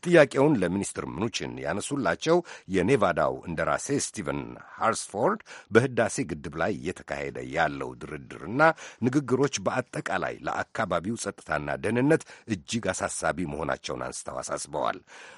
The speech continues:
በግድቡ ውሃ ሞላልና ዓመታዊ የሥራ እንቅስቃሴ ላይ ተደርሶበታል የተባለው ስምምነት በገንዘብ ሚኒስቴሩ የተገለጸበትን አኳኋን እንደማይቀበለው የኢትዮጵያ የውጭ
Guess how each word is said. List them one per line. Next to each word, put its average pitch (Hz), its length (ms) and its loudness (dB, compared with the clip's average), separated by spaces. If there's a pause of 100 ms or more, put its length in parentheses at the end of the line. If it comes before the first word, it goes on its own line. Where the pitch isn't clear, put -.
(240)
በግድቡ 107 420 4
ውሃ 95 300 4
ሞላልና 85 580 2
ዓመታዊ 80 440 0
የሥራ 73 300 -4
እንቅስቃሴ - 680 -6
ላይ 101 180 0
ተደርሶበታል 98 760 -2
የተባለው 104 480 0
ስምምነት 156 600 0 (320)
በገንዘብ 120 520 4
ሚኒስቴሩ 117 500 0
የተገለጸበትን 101 920 -4 (120)
አኳኋን 101 640 -2 (120)
እንደማይቀበለው 95 1160 -2 (480)
የኢትዮጵያ 139 440 4
የውጭ 117 260 6